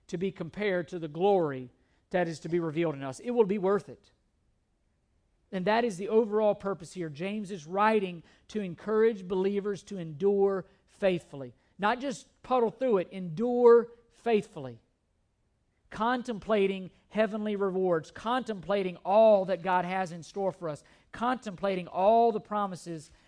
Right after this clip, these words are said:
that God has in store for us. And, and even Jeremiah, listen to what, listen to what Jeremiah says as we close.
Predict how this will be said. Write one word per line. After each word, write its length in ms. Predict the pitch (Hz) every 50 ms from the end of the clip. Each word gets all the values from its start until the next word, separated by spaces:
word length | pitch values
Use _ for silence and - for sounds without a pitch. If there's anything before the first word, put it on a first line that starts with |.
| _ _
that 160 | - 190 175
God 260 | 165 190 185 180 180
has 240 | 175 180 175 170 151
in 80 | 175 160
store 300 | - - 196 196 190 165
for 140 | 139 165 160
us. 160 | 156 147 -
And, 160 | 175 196 196
and 160 | - 214 214
even 220 | 233 247 254 240 202
Jeremiah, 540 | 170 233 233 220 208 208 202 196 180 170
listen 220 | 175 214 220 - -
to 80 | 262
what, 200 | 254 240 196 - - _ _ _ -
listen 200 | 240 247 - -
to 60 | 254
what 120 | 233 214
Jeremiah 500 | 170 180 220 214 196 190 196 190 185 175
says 280 | 160 - 190 185 170 147
as 140 | 165 143 147
we 100 | 175 170
close. 500 | - 165 165 156 143 131 127 - -